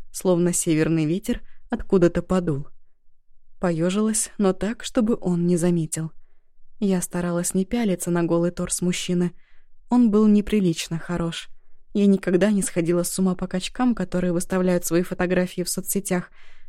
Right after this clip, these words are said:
а живых образцов в моём окружении не было. Теперь вот появился, а мне и взгляд деть некуда.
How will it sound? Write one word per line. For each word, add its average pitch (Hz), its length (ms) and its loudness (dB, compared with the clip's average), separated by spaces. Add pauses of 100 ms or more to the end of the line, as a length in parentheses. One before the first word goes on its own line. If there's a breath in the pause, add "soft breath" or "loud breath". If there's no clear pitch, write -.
а 208 100 4
живых 185 320 2
образцов 190 600 -2
в - 40 2
моём 233 280 6
окружении 180 560 2
не 175 180 2
было. 165 300 -2 (520)
Теперь 233 440 -2
вот 220 260 0
появился, 170 720 -2 (500)
а 214 80 0
мне 196 300 4
и - 20 2
взгляд 180 420 2
деть 185 300 2
некуда. 185 460 2